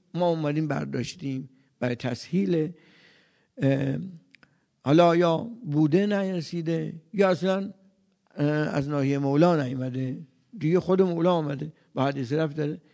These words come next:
این رو بند می‌داره. اه،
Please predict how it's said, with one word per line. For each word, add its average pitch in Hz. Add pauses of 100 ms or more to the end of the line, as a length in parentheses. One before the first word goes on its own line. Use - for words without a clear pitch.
(200)
این 170
رو 165 (320)
بند 117
می‌داره. 202 (2500)
اه، 135